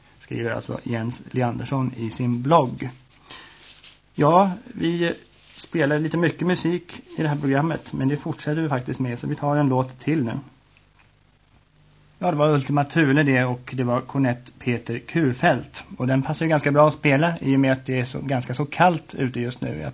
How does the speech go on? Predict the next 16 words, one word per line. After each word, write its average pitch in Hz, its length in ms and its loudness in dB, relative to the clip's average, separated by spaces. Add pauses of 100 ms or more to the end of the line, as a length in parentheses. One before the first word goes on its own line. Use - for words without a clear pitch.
(120)
tittade 135 300 -6
på 143 80 -4
termometern 143 640 2
på 131 60 -4
vägen 135 200 0
hit 131 320 0
och 127 160 -10
jag 127 100 -6
såg 127 180 -6
att 127 140 -8
det - 80 -20 (500)
var 131 100 -4
minus 151 300 2
tolv 139 360 4
grader. 135 560 2 (1400)
Eh, 135 540 2